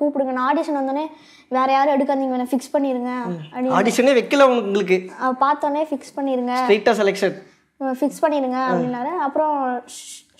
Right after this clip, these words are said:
Speaker 1: ஷூட்டிங் போனேன். அங்க ரொம்ப ஜாலியா இருந்தாங்க.
Speaker 2: ஆ.
Speaker 1: யோகி பாபு சார்லாம்
Speaker 2: ம்.
Speaker 1: அவரை கலாய்க்கிறதுக்கு அவரே சொல்லி தருவாரு.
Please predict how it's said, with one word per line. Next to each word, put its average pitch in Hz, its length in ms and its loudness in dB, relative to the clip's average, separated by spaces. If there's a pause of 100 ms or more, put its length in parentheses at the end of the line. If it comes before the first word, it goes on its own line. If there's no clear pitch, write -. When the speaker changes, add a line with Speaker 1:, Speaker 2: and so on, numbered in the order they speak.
Speaker 1:
ஷூட்டிங் 285 360 -2
போனேன். 262 560 -2
அங்க 254 240 -2
ரொம்ப 269 220 0
ஜாலியா 262 400 2
இருந்தாங்க. 240 240 -6
Speaker 2:
ஆ. 233 280 -4 (220)
Speaker 1:
யோகி 294 260 2
பாபு 269 300 0
சார்லாம் 262 420 2 (140)
Speaker 2:
ம். 160 200 -6
Speaker 1:
அவரை 294 300 4
கலாய்க்கிறதுக்கு 294 520 0
அவரே 277 280 2
சொல்லி 254 320 -2
தருவாரு. 226 380 -6